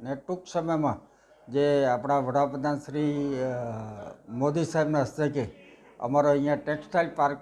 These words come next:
બનવા જઈ રહ્યો છે, એને લઈને ખૂબ જરૂરી હતું. જે અત્યારે મહાનગરપાલિકા બની છે, અહીંયા ખૂબ બી રોજગાર ધંધા પણ નવા નવા વ્યવસાયો આવશે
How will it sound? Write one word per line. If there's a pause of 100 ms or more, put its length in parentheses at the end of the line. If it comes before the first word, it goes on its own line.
(140)
બનવા
જઈ
રહ્યો
છે, (400)
એને
લઈને (100)
ખૂબ
જરૂરી
હતું.
જે
અત્યારે
મહાનગરપાલિકા
બની
છે,
અહીંયા
ખૂબ
બી (400)
રોજગાર
ધંધા
પણ
નવા
નવા (380)
વ્યવસાયો
આવશે